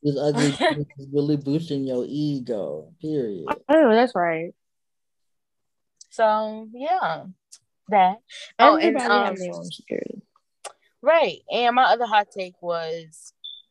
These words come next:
Speaker 2: um, me feeling like I'm behind on, like, adult experiences. So, like, a lot of people in my life that I
Speaker 3: Oh,
Speaker 2: grew
Speaker 3: man.
Speaker 2: up with,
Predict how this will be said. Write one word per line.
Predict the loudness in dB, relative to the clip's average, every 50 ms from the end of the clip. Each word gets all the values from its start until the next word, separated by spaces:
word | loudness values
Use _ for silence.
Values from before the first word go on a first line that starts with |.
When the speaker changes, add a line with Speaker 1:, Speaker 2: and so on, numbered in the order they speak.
| _ _ -20 -20 _ _ _ _ -20 -20 -20 -20 -20 -20 _ _ _ _ -2
Speaker 2:
um, | 2 4 4 4 4 2 0 -6 -14 _ _ _ _ _ _ _ _ _ _ _ _
me | -12 -10 -8 -6 -6 -8 -8
feeling | -6 -2 0 0 2 2
like | 2 2 0 0
I'm | -2 -2 -2 -2
behind | -2 -4 -4 -6 -8 -6 -6 -6 -6 -8 -10 -12 -12 -10
on, | -10 -10 -8 -6
like, | -4 -4 -4 -4 -6 _ -4
adult | -4 -4 -4 -4 -2 -2 -2 -2 -4 -6 -10 _ _ _ _ _ _ _ _
experiences. | -12 -12 -12 -12 -12 -10 -8 -8 -8 -8 -8 -10 -2 2
So, | 4 4
like, | 4 4 4
a | 2
lot | 4 4 4 4 2
of | -2 -8
people | -12 -12 -8 -6 -6 -6
in | -4 -4
my | -4 -2
life | 0 0 0 0 0 -4 -8 -12 _ _ _ _ _ _ _ _ -20 _ _ _
that | 0 2 4
I | 6 6
Speaker 3:
Oh, | 6 6 4
Speaker 2:
grew | 0 -6 -6
Speaker 3:
man. | -4 -4
Speaker 2:
up | -6 -6 -10 -12
with, | -12 -12 -14 -14 -16 -20 _